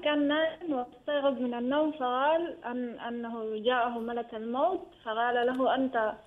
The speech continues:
بالإشارة، "أنت ستموت"، آه، أشار إلى ثلاثة، لم أفهم ثلاثة ساعات أو ماذا.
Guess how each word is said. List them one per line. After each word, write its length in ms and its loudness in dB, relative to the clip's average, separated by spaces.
بالإشارة، 800 4
"أنت 180 2
ستموت"، 800 0
آه، 380 2
أشار 260 2
إلى 380 4
ثلاثة، 500 0
لم 180 6
أفهم 400 2
ثلاثة 420 4
ساعات 360 2
أو 120 0
ماذا. 400 0